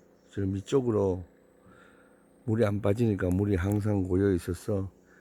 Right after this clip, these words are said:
요 경사도를 한 오 도 정도 주고 요렇게 길을, 어, 잡았습니다. 물이 안 고여야 될 텐데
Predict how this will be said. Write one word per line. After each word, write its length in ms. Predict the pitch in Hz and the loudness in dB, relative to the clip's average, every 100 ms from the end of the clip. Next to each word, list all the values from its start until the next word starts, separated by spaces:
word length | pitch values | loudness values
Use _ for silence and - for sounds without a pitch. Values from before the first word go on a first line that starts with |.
| _ _ _ _ - | _ _ _ _ -10
요 120 | 87 87 | -8 -4
경사도를 720 | 95 98 92 104 104 123 117 | 0 0 0 0 0 2 2
한 180 | 92 90 | 0 -2
오 200 | 98 107 | 0 0
도 140 | 117 | 0
정도 260 | 107 95 90 | -2 -2 -2
주고 420 | 82 107 101 101 - _ _ _ _ _ _ _ _ _ _ _ _ - | -4 -6 -4 -6 -10 _ _ _ _ _ _ _ _ _ _ _ _ -6
요렇게 600 | 92 104 98 - - 90 | -2 0 0 -2 -2 -2
길을, 440 | - 95 95 90 87 _ _ - - _ _ _ _ _ _ _ - _ _ _ | -2 0 2 2 -4 _ _ -20 -20 _ _ _ _ _ _ _ -20 _ _ _
어, 340 | 90 69 64 64 - _ _ _ - | -14 -12 -12 -16 -20 _ _ _ -12
잡았습니다. 680 | 87 85 76 78 73 71 - _ _ _ - - - - _ | -8 -8 -8 -12 -14 -16 -20 _ _ _ -20 -20 -20 -20 _
물이 240 | 101 101 92 | -4 0 0
안 160 | 87 | 0
고여야 360 | 87 98 104 87 | 4 6 6 4
될 140 | 80 | -2
텐데 380 | 82 87 82 78 | -6 -10 -8 -10